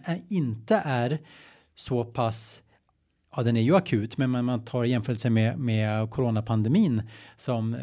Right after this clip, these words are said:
då var ju det en akut kris här och nu. Ja, men då hittar man lösningar här och nu och man anpassar sig.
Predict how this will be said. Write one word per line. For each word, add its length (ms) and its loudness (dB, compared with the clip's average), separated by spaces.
då 400 -4
var 160 -2
ju 60 -2
det 60 -2
en 100 -4
akut 440 0
kris 280 0
här 160 0
och 80 0
nu. 320 2
Ja, 80 -2
men 120 0
då 80 0
hittar 220 0
man 120 0
lösningar 460 -2
här 220 -2
och 60 0
nu 160 -4
och 100 -8
man 140 0
anpassar 360 -4
sig. 220 -8